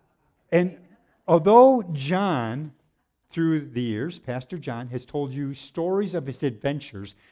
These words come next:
that sometimes make his mom cringe in the back there, tell you things that he did that we didn't know about, probably, thankfully we didn't know about it at the time. Even though that's true of Pastor John, you have to know it's equally true of Jeremy and Jennifer.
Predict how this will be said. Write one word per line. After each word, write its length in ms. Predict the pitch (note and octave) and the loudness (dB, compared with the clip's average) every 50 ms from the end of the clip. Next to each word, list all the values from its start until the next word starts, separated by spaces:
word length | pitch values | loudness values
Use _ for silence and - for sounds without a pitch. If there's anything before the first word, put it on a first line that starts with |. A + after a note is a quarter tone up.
| _ | _
that 100 | - E3 | -10 -10
sometimes 640 | E3 - F#3 F#3+ G3+ F#3 - F3 F3+ F3+ E3 - - | -8 -6 -6 -4 -4 -4 -4 -4 -6 -6 -6 -6 -6
make 220 | D3+ D3 D#3 D#3 - | -6 -6 -6 -6 -8
his 220 | - C3 - - | -10 -10 -8 -8
mom 420 | B2 A#2 A#2+ B2+ C#3 D3 D3+ C3+ C3 | -6 -6 -4 -4 -4 -6 -8 -8 -12
cringe 420 | - - - D#3 C3 A2+ G#2 - G#2+ | -14 -8 -6 -4 -4 -4 -4 -6 -6
in 100 | G#2 G#2 | -6 -6
the 80 | G2+ | -4
back 340 | G2+ A2 G#2+ G#2 G2+ - - | -4 -4 -4 -4 -6 -8 -12
there, 340 | F#2 E2 D#2+ D#2 E2+ A2+ - _ _ _ _ _ _ _ _ _ _ _ _ _ _ | -14 -12 -12 -12 -12 -12 -14 _ _ _ _ _ _ _ _ _ _ _ _ _ _
tell 180 | - F3+ F#3+ G3+ | 2 4 4 6
you 160 | G3+ G3+ G3 | 6 4 4
things 300 | - - A3+ A3 G#3 E3 | 4 2 2 2 2 4
that 140 | G3 G3 E3 | 4 4 4
he 120 | F#3 G3+ | 4 2
did 200 | D#3 G3+ G#3 E3+ | 2 2 2 4
that 140 | F#3+ F#3+ E3 | 4 2 2
we 200 | C#3+ D#3+ G3 G#3+ | 2 2 2 2
didn't 240 | G#3 A#3+ G#3+ A3 G#3+ | 2 2 4 6 10
know 240 | A3 A3+ B3 B3+ A#3+ | 12 12 12 12 12
about, 520 | F#3+ E3 C#3 A2+ G#2+ B2 F#3 F#3 - - _ _ _ _ _ _ _ _ _ _ _ | 12 10 8 6 4 2 0 -4 -8 -14 _ _ _ _ _ _ _ _ _ _ _
probably, 640 | - - G3 G#3+ G3+ G3+ F3+ F3 E3+ D3+ C3+ - - _ _ _ _ _ _ _ _ _ _ _ | -4 -2 0 2 2 4 4 4 4 4 2 0 -6 _ _ _ _ _ _ _ _ _ _ _
thankfully 460 | - G3+ G#3 G3+ G3+ - F3 D#3+ D3 | 4 4 4 4 2 4 4 4 4
we 120 | C3 C#3+ C#3+ | 4 2 2
didn't 160 | C3+ C3+ B2+ | 0 0 0
know 120 | C3+ B2 | 2 2
about 240 | B2 A#2+ B2+ A#2+ A#2+ | 2 4 2 2 2
it 100 | A#2+ A2 | 0 -4
at 140 | A#2 A2+ - | -6 -8 -10
the 80 | _ _ | _ _
time. 340 | - A#2 G#2+ G#2 C3 D3 - _ _ _ _ _ _ _ _ _ _ _ | -10 -8 -8 -8 -8 -10 -14 _ _ _ _ _ _ _ _ _ _ _
Even 260 | - G#3 A#3 A#3+ C4 B3 | -2 -2 0 4 6 6
though 120 | B3 A#3+ | 8 8
that's 300 | A3+ A3 G3+ G3 - - | 8 8 6 4 0 -6
true 320 | - - - B3 A#3+ A#3+ | -16 -8 -2 2 4 4
of 100 | A3 A3+ | 4 2
Pastor 380 | - - G3+ F#3+ E3+ - - D3+ | 2 0 -2 -2 -2 -6 -8 -10
John, 420 | C3+ - F#3+ G3 F#3 D#3+ D#3 E3 | -8 -6 -6 -4 -4 -4 -4 -4
you 120 | F3+ F#3+ E3+ | -6 -4 -2
have 220 | G3+ A#3+ A#3 A#3 - | 0 0 -2 -2 -4
to 100 | G#3+ F#3+ | -6 -4
know 160 | G3 F#3 E3 | -2 -2 -4
it's 160 | D3 - - | -4 -6 -8
equally 380 | E3 E3+ E3 _ - D#3+ D3+ D3 | -14 -14 -14 _ -8 -6 -6 -6
true 240 | D3 - - D3+ A#2+ | -6 -6 -6 -6 -6
of 100 | G#2 F#2+ | -6 -6
Jeremy 420 | - B2+ B2 B2+ A#2+ A2+ A2 G2+ | -6 -6 -4 -4 -4 -6 -6 -8
and 80 | F#2 F2 | -8 -8
Jennifer. 480 | F#2+ G2+ A#2 G#2+ - - G#2 G2+ G#2+ | -8 -8 -8 -10 -12 -14 -18 -20 -20